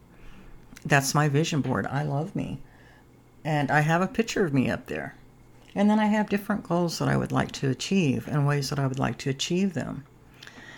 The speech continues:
Now, the life statement, I think of this kind of like in high school. We had an assignment one time to write our obituary. And I think if you think of your life statement that way, that's a good way to put it too.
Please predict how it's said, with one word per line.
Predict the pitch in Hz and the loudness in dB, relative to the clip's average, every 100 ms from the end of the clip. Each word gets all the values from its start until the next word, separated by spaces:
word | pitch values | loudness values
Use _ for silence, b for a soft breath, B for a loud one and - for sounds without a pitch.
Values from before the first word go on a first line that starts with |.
| B - | B 2
Now, | 214 | 6
the | 226 | 8
life | 208 214 233 | 8 8 6
statement, | - - 185 170 165 - | 4 2 2 2 0 0
I | 156 | 0
think | 156 196 | 0 0
of | 175 | 0
this | 151 143 - | 2 2 0
kind | - 170 160 | -2 0 2
of | 156 139 - - | 2 0 -4 -8
like | 151 147 143 - | -2 -2 -2 -2
in | 147 | -2
high | 139 - 156 | 0 2 4
school. | 143 - 131 131 | 4 2 2 2
We | 123 | 0
had | 143 143 | 0 2
an | 135 | 2
assignment | 127 - 143 139 | 0 2 2 2
one | 127 135 | 2 2
time | 143 139 | 4 2
to | 135 | 2
write | 135 135 131 | 2 2 2
our | 127 131 | 2 0
obituary. | 127 135 135 123 123 120 113 135 B B B B B B | 0 0 0 0 0 0 -2 -6 B B B B B B
And | 165 | 4
I | 165 | 4
think | - 214 214 | 4 2 2
if | 196 | -2
you | 165 143 - - | -4 -4 -8 0
think | 175 165 | 0 2
of | 135 | 2
your | 131 | 2
life | 135 135 135 | 4 2 2
statement | - 139 127 139 | 0 0 0 0
that | 151 139 | -2 2
way, | 135 135 | 2 2
that's | 147 127 - | 2 0 -2
a | |
good | 135 131 | -2 0
way | 135 135 | 0 0
to | 131 | -2
put | - 143 | -2 -2
it | - - | -2 -4
too. | - 131 156 | -2 0 0